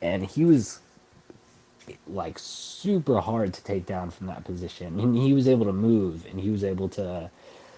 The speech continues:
you know, like, head fight kind of, um, and just sort of work his way back out front to a sprawl. Um, so yeah, it's cool. It's cool seeing people kind of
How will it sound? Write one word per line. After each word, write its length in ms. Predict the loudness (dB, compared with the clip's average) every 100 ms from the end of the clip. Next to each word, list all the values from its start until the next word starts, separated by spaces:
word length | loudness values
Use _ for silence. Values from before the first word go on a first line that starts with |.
| -20 -20 0
you 80 | 4
know, 120 | 6
like, 260 | 4 2 -2 -8
head 320 | 4 6 4
fight 400 | 2 0 2 -2
kind 340 | -4 -4 -4 -4
of, 540 | -4 -6 -10 -14 -18 -6
um, 560 | -2 0 -2 -6 -10 -10
and 120 | -8 -4
just 200 | -4 -2
sort 220 | 0 0
of 200 | -2 -8 -14 -12 -2
work 240 | 0 2
his 160 | 0 2
way 200 | 0 0
back 340 | 0 -4 -4
out 220 | -4 -6
front 460 | -8 -10 -6 -6 -8
to 160 | -6 -4
a 60 |
sprawl. 720 | -6 -8 -4 -2 -2 -2 -6 -10 _ -20 -8
Um, 540 | -4 -2 -4 -6 -10 -14 _ _ _ _ _ _ _ -20 _ -20 -20 -20 _ -20 _ _ 4
so 120 | 10
yeah, 160 | 10
it's 120 | 10 6
cool. 420 | 10 12 12 10
It's 180 | 8 2
cool 220 | 4 6
seeing 280 | 6 4 4
people 520 | 2 4 6 4 0 _ -20 -6
kind 220 | 0 2
of 260 | 2 0